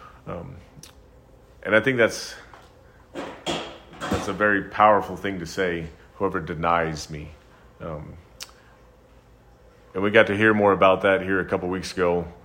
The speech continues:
when we, we listened to a, a message from a, a man at the Far Reaching Ministries, Wes Bentley. And this ministry is amazing. Um,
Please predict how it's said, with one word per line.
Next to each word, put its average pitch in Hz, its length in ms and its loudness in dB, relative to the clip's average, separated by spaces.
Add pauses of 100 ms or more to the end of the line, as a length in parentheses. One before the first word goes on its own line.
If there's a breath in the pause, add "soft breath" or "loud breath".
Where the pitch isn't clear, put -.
(320 loud breath)
when 85 180 -12
we, 82 400 -8 (340)
we 95 120 -10
listened 90 320 -4
to 85 80 -2
a, 80 280 -2
a 87 40 -8
message 87 340 -2
from 85 220 -8
a, 80 340 -8
a 87 60 -8
man 87 360 -2
at - 320 -10
the - 80 -14
Far 98 280 2
Reaching 90 340 -4
Ministries, 82 800 -12
Wes 92 240 -4
Bentley. 76 440 -8 (520 loud breath)
And 92 120 -6
this 101 180 -2
ministry 98 380 2
is 87 100 -2
amazing. 85 540 -2 (200)
Um, 78 360 -6